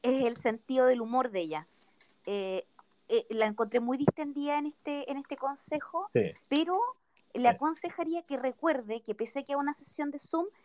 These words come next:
Speaker 1: es, eh, los act-, la, las actas del consejo, eh, son transcritas y s-, después van a ser material histórico. Entonces, ojo con algunas de las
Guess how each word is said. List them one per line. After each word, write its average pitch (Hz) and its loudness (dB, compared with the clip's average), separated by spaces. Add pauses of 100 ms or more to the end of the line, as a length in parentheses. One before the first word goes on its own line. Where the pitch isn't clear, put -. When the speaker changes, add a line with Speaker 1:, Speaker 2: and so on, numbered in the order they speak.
(200)
Speaker 1:
es, - -2 (100)
eh, 214 4
los 202 4
act-, 240 6 (220)
la, 185 0 (140)
las 196 0
actas 226 0
del 269 -2
consejo, 294 -4 (420)
eh, 202 -6
son 269 -2
transcritas 285 2 (340)
y 240 -6
s-, - 0
después 254 4
van 285 8
a - -4
ser 285 6
material 285 2
histórico. 196 -6 (400)
Entonces, 247 -2
ojo 302 4
con 311 0
algunas 294 -2
de 285 -2
las 277 -6